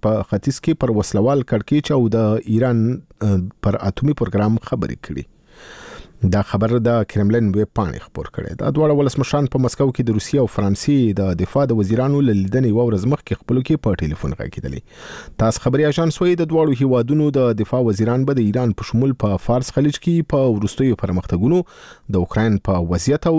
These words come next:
د مرکزي افریقا د جمهوریت په اړه خپلو کې بحثونه وکړي. د فرانسې د دفاع وزیرې فلورانس پارلی له دې لیدنې مخکې د ټاس خبري اژانس ته ویلي، په بېلابېلو مسلو به صادقانه خبرې وشي. نوموړي ویلي، ډېرې جیوستراتیژیکې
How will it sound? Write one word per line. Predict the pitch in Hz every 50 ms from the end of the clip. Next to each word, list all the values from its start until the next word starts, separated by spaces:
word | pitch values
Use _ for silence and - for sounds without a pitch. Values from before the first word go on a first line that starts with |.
| 156 143 143
د | 135 131 123 113 101
مرکزي | 98 - - 101 98 139 156 143
افریقا | - - 98 - 120 110 98 90
د | -
جمهوریت | 87 82 85 90 110 127 - - 147
په | 151
اړه | 156 156 -
خپلو | - - 101 82 -
کې | - 73 -
بحثونه | - - - - - - -
وکړي. | - - - 90 - - - - - - - - - - - - - - - - 85 87 80 87
د | 85 85 90 92 - -
فرانسې | 104 107 104 - - 127 123 127 120 123
د | 120 117 117 113 107 113
دفاع | 104 - 123 127 123 113
وزیرې | 104 98 120 123 120 127 131 139 139 131 - -
فلورانس | 123 120 123 120 117 120 127 143 143 - - - - -
پارلی | 120 127 120 117 117 131 139
له | 143 135 113 110 110
دې | 104 120 127 113
لیدنې | 113 113 127 127 123 127
مخکې | - - - 143 143 135 123
د | 117 117 110 - -
ټاس | 117 117 - - -
خبري | 110 110 117 120 113 95
اژانس | 98 110 120 110 101 - -
ته | 104 104 113
ویلي، | 135 156 175 - -
په | 147 135 131 151
بېلابېلو | 160 143 127 117 113 123 123 120 104 104
مسلو | 90 - 95 104 131 143 143 127
به | - 113
صادقانه | 101 90 85 - - 113 123 147 - -
خبرې | - - - 65 - -
وشي. | - - - - - - _ _ _ _ _ _ _ - - 90
نوموړي | 92 92 95 101 104 104 98
ویلي، | 110 127 143 147 147 - - - - - - - - -
ډېرې | 147 139 160 165 151 151 151 147 117
جیوستراتیژیکې | 131 131 123 - - 117 107 95 - 104 98 127 - -